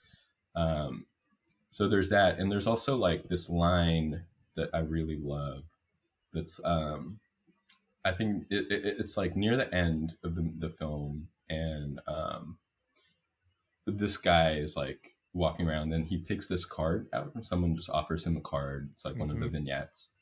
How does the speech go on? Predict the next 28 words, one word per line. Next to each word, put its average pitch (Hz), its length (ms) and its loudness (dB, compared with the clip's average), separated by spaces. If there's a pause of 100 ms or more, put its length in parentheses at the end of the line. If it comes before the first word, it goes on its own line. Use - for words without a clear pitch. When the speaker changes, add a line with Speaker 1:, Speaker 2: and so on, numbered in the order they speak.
(180)
Speaker 2:
From 120 140 -2
a, 117 40 0
Speaker 1:
And 87 80 -4
he 85 60 -2
Speaker 2:
from 123 160 2
a 110 120 6
Speaker 1:
reads 110 120 2
the 87 80 -8
Speaker 2:
deck 123 240 6
Speaker 1:
card. 113 140 6
Speaker 2:
of, 101 240 -6
uh, 107 280 2
Oblique 113 360 2
Strategies, 95 640 0
the, 92 360 -4
the 110 80 -4
Brian 104 340 2
Eno 104 280 0
and 101 100 -2
Peter 101 220 0
Schmidt, - 580 0 (460)
uh, 104 120 6
Speaker 1:
Okay. 90 220 0
Speaker 2:
creation 95 600 0
from 95 160 -2
the 92 60 0
seventies. 92 640 -4 (200)
Speaker 1:
Awesome. 85 500 2